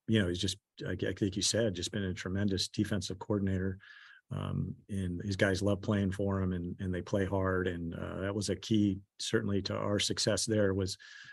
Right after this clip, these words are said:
uh, being great on defense. And he was a de-, deserving hire. Um, always thought he would be a great head coach, just the way he thinks, um, uh, how he deals with people,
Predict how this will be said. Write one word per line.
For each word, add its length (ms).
uh, 220
being 240
great 220
on 140
defense. 500
And 100
he 120
was 240
a 60
de-, 200
deserving 440
hire. 380
Um, 320
always 260
thought 220
he 80
would 140
be 80
a 60
great 380
head 200
coach, 340
just 160
the 80
way 160
he 120
thinks, 500
um, 380
uh, 280
how 140
he 60
deals 280
with 120
people, 520